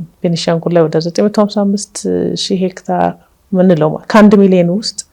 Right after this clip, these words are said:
ኦልሞስት፣ እ፣ በጣም ከፍተኛው ፐርሰንቱ ኒርሊ ዋን ሚሊዮን ሄክታሩ የምንለው የኢትዮጵያ ደን የቀርከሃ ደን ያለው እዛ ነው እና እዛ ላይ ህብረተሰቡን በተለያየ መልኩ ህግም ይፈቅዳል።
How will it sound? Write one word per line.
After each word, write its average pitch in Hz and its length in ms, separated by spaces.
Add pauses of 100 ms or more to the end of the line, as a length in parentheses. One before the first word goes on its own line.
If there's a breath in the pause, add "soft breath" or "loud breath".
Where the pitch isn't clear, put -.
(680)
ኦልሞስት፣ 233 540 (160)
እ፣ 190 160 (500)
በጣም 214 300
ከፍተኛው 226 600
ፐርሰንቱ - 500
ኒርሊ 240 320
ዋን 214 220
ሚሊዮን 160 320
ሄክታሩ 160 360 (580)
የምንለው 202 500 (180)
የኢትዮጵያ 170 460 (100)
ደን 208 240 (440)
የቀርከሃ 160 400
ደን 202 220
ያለው 175 280
እዛ - 180
ነው - 220
እና 185 140 (1080 soft breath)
እዛ 208 280
ላይ 220 180 (420)
ህብረተሰቡን 208 680
በተለያየ 202 580
መልኩ 151 280 (300)
ህግም 226 360
ይፈቅዳል። - 500